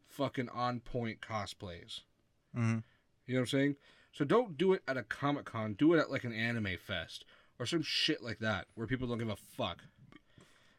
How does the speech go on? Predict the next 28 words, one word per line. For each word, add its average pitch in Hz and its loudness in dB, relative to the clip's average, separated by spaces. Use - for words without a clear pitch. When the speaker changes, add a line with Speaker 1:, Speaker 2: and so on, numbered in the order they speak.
Speaker 2:
Well, 160 -2
I 156 -8
mean, 170 -4
that's, 160 -4
that 131 -2
varies, 120 2
though, 107 -2
'cause, 107 -4
like, 104 -2
Comic-Cons 123 0
are 110 0
meant 110 0
for 104 -6
comic 101 -2
books. - -4
Speaker 1:
Yeah. 110 -4
Speaker 2:
Theming, 107 0
Speaker 1:
Mm-hmm. 120 0
Speaker 2:
you 113 4
know? 107 -2
And 117 -2
then 117 0
you 113 2
got 110 -2
anime 117 0
conventions, 104 -4
which 101 -10
are 101 -8